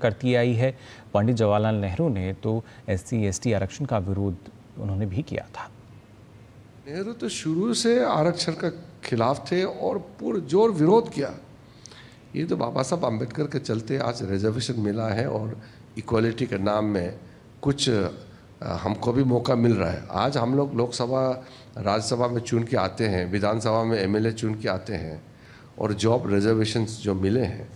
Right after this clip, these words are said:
Speaker 2: वो तो बाबा साहब के बदौलत मिले हैं। कांग्रेस के चलते तो ये, हम लोग तो अभी भी जंगल में ही रहते हैं।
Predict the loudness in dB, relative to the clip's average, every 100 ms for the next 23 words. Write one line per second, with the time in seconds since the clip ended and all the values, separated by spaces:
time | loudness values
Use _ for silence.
0 | -20 -20 -10 -6 -6 -4 -4 -2 -2 -4
1 | -2 0 0 -4 -2 2 2 2 0 0
2 | -2 -6 -12 -20 -20 -20 -20 -20 -20 -20
3 | -20 -20 -4 0 2 0 0 -2 -2 -4
4 | -2 -4 0 2 2 2 -2 -10 -14 -6
5 | 0 2 2 0 0 0 0 0 2 2
6 | 2 4 4 2 2 -2 -10